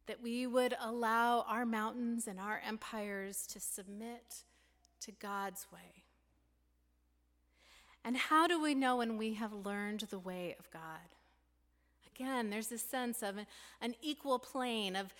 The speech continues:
of giving up our expertise, of, and this word has come up two weeks in a row in sermons, disarmament on every level.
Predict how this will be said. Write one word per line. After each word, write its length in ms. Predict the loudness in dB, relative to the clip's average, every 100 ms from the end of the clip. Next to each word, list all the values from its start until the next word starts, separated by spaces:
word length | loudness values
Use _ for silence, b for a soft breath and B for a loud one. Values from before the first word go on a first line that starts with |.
| B -8
of 180 | -6
giving 380 | 0 2 4 4
up 160 | 2 6
our 180 | 4 6
expertise, 1160 | 0 -2 -6 -4 -4 -4 -4 -4 -4 -4 -6 -8 B B B -10
of, 220 | -8 -8 -12 -18 -20 -10
and 240 | -8 -8 -6
this 240 | -6 -6
word 220 | -4 -6 -4
has 180 | -8
come 240 | -8 -6 -6
up 140 | -6
two 160 | -6 -8
weeks 240 | -8 -8
in 80 | -10
a 40 |
row 380 | -8 -6 -6 -8 -12
in 100 | -12
sermons, 640 | -10 -10 -10 -6 -4 -6 -10 -12
disarmament 1000 | -10 -8 -4 -4 -4 -6 -10 -16 -14 -16 B B B B _ _ _ _ _ _ _ _
on 180 | -10 -10 -10
every 420 | -10 -10 -8 -8
level. 520 | -8 -10 -10 -14 -18